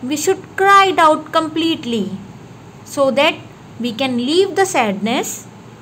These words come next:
and move on with our life and be happy.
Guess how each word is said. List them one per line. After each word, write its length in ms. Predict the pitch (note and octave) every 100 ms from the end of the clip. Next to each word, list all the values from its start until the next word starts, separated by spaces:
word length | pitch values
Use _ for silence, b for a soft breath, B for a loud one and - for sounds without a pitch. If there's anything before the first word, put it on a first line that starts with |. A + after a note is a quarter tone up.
| - -
and 260 | A3+ A3 A3
move 340 | B3 E4 E4+ E4+
on 200 | E4 D#4+
with 240 | D4 A#3 G3+ -
our 140 | A#3
life 680 | A3+ G3+ G3 G3+ F#3+ D#3+ - - - - - -
and 240 | G#3 G#3
be 140 | G#3 D#4+ D#4
happy. 600 | G3+ G#3+ G#3+ G#3 E3+